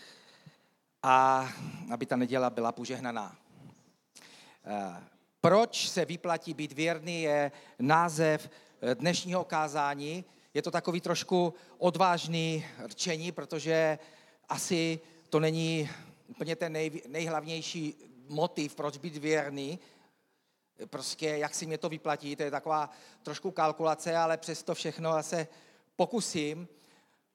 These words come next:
zodpovědět tuhle otázku. Eh, samozřejmě, že, že Pán Ježíš očekává, že naše láska k němu, eh, se prokáže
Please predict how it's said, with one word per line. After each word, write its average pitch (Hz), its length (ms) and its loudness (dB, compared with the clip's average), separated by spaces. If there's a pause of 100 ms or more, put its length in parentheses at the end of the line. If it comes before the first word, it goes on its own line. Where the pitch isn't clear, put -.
(120)
zodpovědět 156 840 0
tuhle 156 300 -2
otázku. 151 800 -2 (520)
Eh, 123 120 -4
samozřejmě, 175 760 0
že, 165 420 2 (520)
že 147 640 0
Pán 175 200 4
Ježíš 165 720 -2 (760)
očekává, 165 760 4
že 156 200 0
naše 160 460 2
láska 160 460 0
k - 80 -10
němu, 160 540 2 (920)
eh, 135 320 2
se 151 180 -4
prokáže 147 840 2